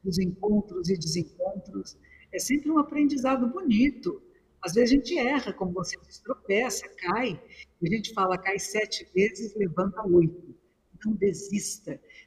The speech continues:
Não desista de você. A mente humana, ela é maravilhosa, ela é incessante. Nossa, tudo que nós temos aqui como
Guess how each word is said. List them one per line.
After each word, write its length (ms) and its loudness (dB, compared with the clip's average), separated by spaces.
Não 180 0
desista 480 2
de 120 -6
você. 640 -6
A 120 -2
mente 480 2
humana, 640 0
ela 160 0
é 60 0
maravilhosa, 1000 -2
ela 160 2
é 40 4
incessante. 960 2
Nossa, 680 -4
tudo 240 4
que 140 0
nós 360 0
temos 420 -2
aqui 300 -8
como 380 -2